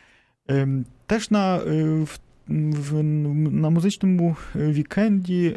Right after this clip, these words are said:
е, буде, е, лекція з постановку голосу, бо, е, органіст чи кантор, який співає, так, ну, органіст теж це не тільки функція, що треба, е, вміти грати чи добре підбирати, е, пісні чи,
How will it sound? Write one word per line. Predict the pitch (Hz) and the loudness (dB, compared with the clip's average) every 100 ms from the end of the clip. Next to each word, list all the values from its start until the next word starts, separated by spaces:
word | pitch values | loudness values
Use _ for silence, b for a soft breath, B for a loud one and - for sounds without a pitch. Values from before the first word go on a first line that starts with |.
| - | -2
е, | 151 151 156 156 147 135 131 - _ _ _ _ _ - - | 0 0 0 0 -2 -6 -10 -14 _ _ _ _ _ -6 0
буде, | 151 170 170 165 - | 0 2 2 2 0
е, | 143 151 143 | -2 -2 0
лекція | 147 175 - 170 | 0 -2 -4 -8
з | - | -6
постановку | 160 - 180 165 - 175 | -6 -2 -2 -2 0 2
голосу, | 190 160 117 117 123 | 2 2 0 -4 -6
бо, | 117 135 143 - B B B B 139 | -2 0 -2 -4 B B B B -4
е, | 135 139 139 135 | -2 0 -2 -2
органіст | - 135 123 139 143 196 208 - - | -2 -2 0 -2 0 -2 -2 -8 -8
чи | 135 117 - | -6 -6 -6
кантор, | 135 175 214 165 | -2 0 0 -2
який | 143 143 | -4 -6
співає, | 131 - 131 127 143 165 156 | -8 -8 -4 -2 -2 -2 -4
так, | 156 151 | -4 -4
ну, | 151 151 | -2 -2
органіст | 127 147 160 165 - | -2 0 0 -2 -2
теж | 175 156 - | -2 -2 -4
це | 143 | -4
не | 139 | -4
тільки | 143 160 151 143 B B | -6 -6 -6 -8 B B
функція, | - 156 - 139 | -2 -2 -2 -4
що | - 139 | -4 -6
треба, | 131 139 139 139 131 B B - | -4 -2 -2 -2 -4 B B -6
е, | 127 135 | -2 0
вміти | 127 127 147 139 139 135 131 131 | 0 2 0 0 0 0 2 2
грати | 120 120 139 147 139 | 2 0 0 -2 -4
чи | - | -2
добре | 135 143 139 | -2 0 -2
підбирати, | 135 135 127 135 139 139 127 - | -4 -2 -2 -2 -2 -4 -6 -4
е, | 135 | -6
пісні | - 135 - - 143 156 | -2 -4 -4 -4 0 0
чи, | 151 - 139 | -2 -2 0